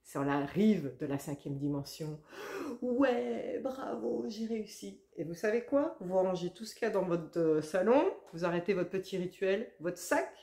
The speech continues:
à dos, avec ce que vous laissez. Vous laissez le papier dans le sac à dos.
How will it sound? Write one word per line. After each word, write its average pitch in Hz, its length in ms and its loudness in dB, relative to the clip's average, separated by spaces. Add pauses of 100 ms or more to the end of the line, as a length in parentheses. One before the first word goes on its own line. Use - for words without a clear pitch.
(160)
à 220 120 2
dos, 240 280 0 (720)
avec 170 300 0
ce - 100 -16
que - 120 -6
vous 151 240 0
laissez. 202 540 -2 (420)
Vous 180 100 -2
laissez 220 220 2
le - 60 -2
papier 160 240 -4
dans - 80 -14
le 147 60 -10
sac - 220 -16
à - 60 -8
dos. - 180 -10